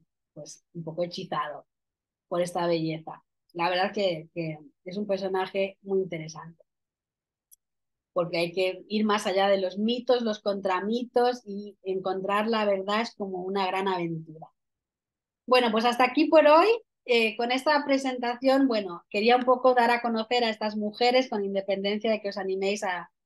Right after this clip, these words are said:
a continuar profundizando o no en, en las clases que seguirán después de, de este curso, pero también, pues, con esta charla,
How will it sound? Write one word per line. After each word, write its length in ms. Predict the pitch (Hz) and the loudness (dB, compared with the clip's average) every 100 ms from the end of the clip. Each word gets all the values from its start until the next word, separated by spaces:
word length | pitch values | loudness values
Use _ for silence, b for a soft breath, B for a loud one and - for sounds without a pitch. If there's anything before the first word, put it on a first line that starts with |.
| _ _ - | _ _ -12
a 120 | 190 | -2
continuar 560 | 208 196 196 202 208 214 | 0 0 -2 0 0 0
profundizando 920 | 214 - 208 208 208 208 214 208 190 | -4 -4 -4 -4 -2 -2 0 0 -2
o 40 | |
no 380 | 202 220 185 - _ _ _ | -2 -2 -4 -8 _ _ _
en, 340 | 180 170 170 165 | -8 -6 -6 -6
en 100 | 180 | -6
las 180 | 180 180 | -6 -6
clases 400 | 202 202 208 202 | -4 -4 -6 -6
que 120 | 196 | -8
seguirán 560 | 190 185 190 196 190 196 | -4 -4 -2 -2 -2 -4
después 420 | 185 _ 190 180 | -8 _ -6 -4
de, 420 | 180 175 165 160 - | -6 -4 -6 -10 -16
de 80 | 180 | -14
este 320 | - 180 170 | -10 -10 -4
curso, 540 | 254 262 269 269 - _ _ _ _ _ _ | -2 -2 0 -2 -4 _ _ _ _ _ _
pero 260 | 226 240 233 | 2 2 2
también, 420 | 208 214 226 233 | 0 0 0 -2
pues, 160 | 214 | -6
con 180 | 208 208 | -2 -2
esta 280 | 220 233 226 | 0 -2 0
charla, 640 | 240 226 233 233 254 269 | 2 2 2 4 2 0